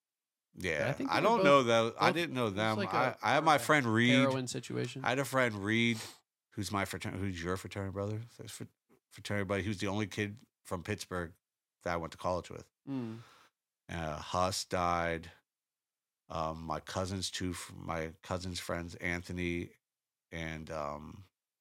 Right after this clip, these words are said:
Speaker 1: Vance. Anthony got killed in a car accident, and Vance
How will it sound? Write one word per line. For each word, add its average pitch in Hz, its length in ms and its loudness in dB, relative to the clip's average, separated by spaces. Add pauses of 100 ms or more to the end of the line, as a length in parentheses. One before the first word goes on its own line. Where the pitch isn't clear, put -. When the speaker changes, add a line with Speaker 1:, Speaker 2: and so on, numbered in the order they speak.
(180)
Speaker 1:
Vance. 90 720 -4 (840)
Anthony 101 440 -2
got 90 180 -2
killed 95 220 -2
in 80 100 -6
a 78 60 -10
car 90 260 0
accident, 87 400 -4
and 80 100 -10
Vance 85 380 -4